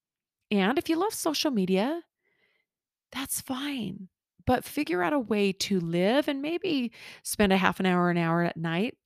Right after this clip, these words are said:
scrolling through, seeing what your friends are doing, not a problem, as long as you're recognizing reality. And then I want you to do an audit, and I want you to unfollow anyone who, when you see their posts, it causes you to think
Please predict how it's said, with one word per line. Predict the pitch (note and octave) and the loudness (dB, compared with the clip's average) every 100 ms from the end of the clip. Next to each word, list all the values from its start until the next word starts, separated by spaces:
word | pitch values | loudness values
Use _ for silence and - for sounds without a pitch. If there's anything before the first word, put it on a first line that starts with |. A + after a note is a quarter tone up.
| _ | _
scrolling | - - F#3 G#3+ | -8 -2 0 0
through, | - A3 A#3+ | 0 2 2
seeing | - G3+ | 2 0
what | G#3+ | 0
your | - | -4
friends | - A3 A#3+ B3+ | -2 -2 -2 -2
are | |
doing, | A3+ C4 F4 E4+ | -2 0 0 2
not | C4+ D4+ | 4 2
a | |
problem, | - F4+ G#4 F#4 G3+ D3+ - _ _ _ _ _ _ - | 2 2 2 2 0 -2 -8 _ _ _ _ _ _ -2
as | G#3 G#3 | 2 4
long | G#3 A#3+ | 4 4
as | A3+ | 0
you're | B3 | 0
recognizing | G#3 G3 G#3+ G#3 G3 G3 A#3 | 0 0 -4 -2 -2 -2 -4
reality. | C#4+ C#4 E3+ E3 D#3+ F#3+ B3+ _ _ - _ _ _ _ | -4 -2 0 0 0 -4 -6 _ _ -20 _ _ _ _
And | A3+ A3 A#3 | 6 6 6
then | C#4 | 4
I | E4 | 2
want | D#4 D4+ | 2 0
you | - | -2
to | C#4 | -2
do | C4 C4+ | -2 -2
an | B3+ | -2
audit, | C4 C4 - - - _ _ | 0 -2 -4 -10 -18 _ _
and | F#3+ | -2
I | G3+ | 2
want | A3+ - | 2 2
you | G#3+ | 2
to | |
unfollow | G#3+ G3+ - A3+ C4+ C#4+ G#3+ F#3+ F3+ - - - _ _ _ | 2 0 0 2 2 4 4 4 2 -4 -18 -20 _ _ _
anyone | A3+ C#4 D#4 B3 A3 G#3+ G#3+ A#3+ B3+ _ _ _ _ - | 4 4 4 2 2 2 -2 -6 -12 _ _ _ _ -12
who, | - A#3 | 2 4
when | G3+ G3+ | 4 2
you | G3+ A3+ | 2 0
see | - B3 | -2 -2
their | C4+ | -2
posts, | - G#3+ G#3+ | 0 2 2
it | - | -2
causes | - G3+ G3 F3+ | -4 -2 -2 -4
you | G3+ | -4
to | G3 | -4
think | - F3+ F3 - | -4 -6 -6 -14